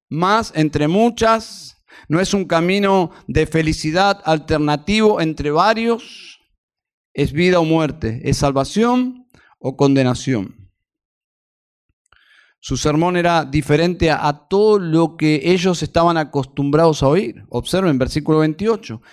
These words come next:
Cuando Jesús terminó estas palabras, las multitudes se admiraban de su enseñanza, porque les enseñaba como uno que tiene autoridad y no como sus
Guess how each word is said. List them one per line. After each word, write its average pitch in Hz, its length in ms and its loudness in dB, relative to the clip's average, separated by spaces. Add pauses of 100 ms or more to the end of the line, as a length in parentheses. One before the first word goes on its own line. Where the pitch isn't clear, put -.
(120)
Cuando 135 260 0
Jesús 180 380 0
terminó 160 440 2
estas 220 240 -2
palabras, 185 760 -2 (460)
las 170 480 0
multitudes 226 1600 0 (720)
se - 240 -4
admiraban 147 840 2
de 120 100 -2
su 120 140 -4
enseñanza, 123 720 -6 (800)
porque 123 260 0
les 127 180 0
enseñaba 147 760 2
como 143 240 0
uno 160 380 2 (180)
que 123 100 0
tiene 156 240 2
autoridad 147 800 0 (240)
y 123 140 0
no 160 280 0
como 147 460 2
sus - 580 0